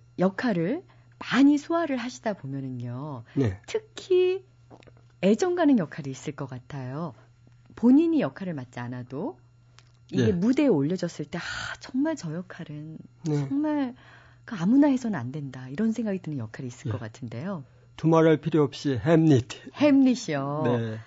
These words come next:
Speaker 1: 어째서 그러신가요?
Speaker 2: 네, 햄릿은 정말 복합적이에요.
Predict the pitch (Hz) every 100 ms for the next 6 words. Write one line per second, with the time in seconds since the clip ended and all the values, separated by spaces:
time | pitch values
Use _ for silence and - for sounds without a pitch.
0 | - - 165 - 302 302 226 175 165 -
1 | 127 - 120 - 117 165 143 135 127 170
2 | 185 196 190 185 175 165 - 156 185 185
3 | 160 160 - 143 - 113 113 110